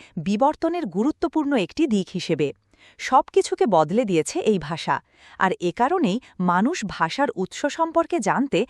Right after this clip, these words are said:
দারুণ উৎসাহী। জটিল যত বিষয় আছে, তার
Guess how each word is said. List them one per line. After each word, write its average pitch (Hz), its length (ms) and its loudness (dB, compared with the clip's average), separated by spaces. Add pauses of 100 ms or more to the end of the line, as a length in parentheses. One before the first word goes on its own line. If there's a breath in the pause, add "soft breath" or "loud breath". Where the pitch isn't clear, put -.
(160 soft breath)
দারুণ 220 400 2
উৎসাহী। 160 520 -2 (680 soft breath)
জটিল 269 480 6
যত 180 280 0
বিষয় 240 480 0
আছে, 180 420 -2 (200 soft breath)
তার 220 140 4